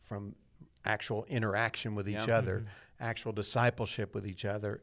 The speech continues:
Speaker 1: and, and allowing them to enter into a world where they can just, you know, do their own thing
Speaker 3: And,
Speaker 1: anytime.
Speaker 3: and I think what's worth saying is just about ninety-nine percent of everything we do on our phone is,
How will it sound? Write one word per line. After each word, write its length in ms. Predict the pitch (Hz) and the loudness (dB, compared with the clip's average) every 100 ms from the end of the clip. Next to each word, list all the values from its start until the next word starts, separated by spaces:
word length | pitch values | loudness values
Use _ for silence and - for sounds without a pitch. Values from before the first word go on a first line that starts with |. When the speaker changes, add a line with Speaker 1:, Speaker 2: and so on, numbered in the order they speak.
| - | -6
Speaker 1:
and, 400 | 101 98 95 107 - - - _ | -4 -4 -4 -8 -12 -20 -20 _
and 200 | - 104 | -8 -6
allowing 580 | 104 98 110 107 107 101 | -6 0 2 2 2 0
them 220 | 98 95 90 | -2 -4 -4
to 200 | 104 - | -6 -2
enter 300 | 113 107 101 | -2 0 0
into 220 | 104 98 | 0 0
a 40 | 98 | 2
world 380 | 95 101 101 95 | 2 2 2 0
where 120 | 92 | 0
they 160 | 98 | 0
can 180 | 95 98 | -2 -4
just, 220 | 95 92 - - - | -4 -6 -10 -16 -12
you 60 | |
know, 60 | - | -10
do 100 | 95 | -8
their 180 | 98 98 | -6 -6
own 140 | 98 98 | -8 -8
thing 340 | 110 107 104 - | -8 -10 -12 -4
Speaker 3:
And, 80 | - 143 | 0 0
Speaker 1:
anytime. 120 | - 143 | 0 -2
Speaker 3:
and 80 | |
I 60 | 135 | -2
think 220 | - - - - | -2 -8 -10 -12
what's 240 | 135 123 123 | -8 -6 -2
worth 240 | 123 - | -2 -2
saying 380 | - 113 117 113 | -4 -2 -2 -4
is 240 | 107 - - | -6 -10 -2
just 220 | 180 - | 0 2
about 400 | 143 117 110 - - _ _ _ - 135 | 4 6 4 0 -10 _ _ _ -14 -6
ninety-nine 600 | 120 113 117 117 113 117 | -2 -2 -2 0 -2 -2
percent 340 | 123 - 120 | -4 -4 -2
of 100 | 107 | -2
everything 400 | 107 120 - 120 | -2 -2 -4 -4
we 100 | 113 | -2
do 180 | 107 110 | 0 0
on 120 | 104 | 0
our 80 | 101 | -4
phone 300 | - 107 104 | -4 -2 -2
is, 260 | 101 104 | -4 -8